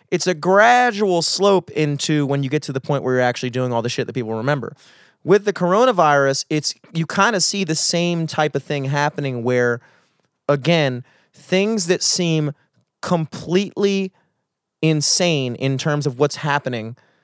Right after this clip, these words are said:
and how people are dealing with it and how things are being shut down and canceled everywhere.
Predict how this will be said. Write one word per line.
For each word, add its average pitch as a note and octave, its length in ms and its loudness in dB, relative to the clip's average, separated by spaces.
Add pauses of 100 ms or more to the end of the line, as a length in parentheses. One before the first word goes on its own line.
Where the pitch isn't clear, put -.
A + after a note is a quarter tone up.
(280)
and C3+ 160 -2
how D3 200 4
people D3+ 260 -2
are C3+ 60 2
dealing C3+ 340 -2
with B2+ 180 -2
it B2 140 -2
and A#2+ 140 -4
how C3+ 480 2
things C#3+ 320 -2
are C#3 40 0
being C3 180 -2
shut C3 340 0
down B2+ 280 0
and B2 120 -6
canceled C3 360 -4
everywhere. A#2 360 0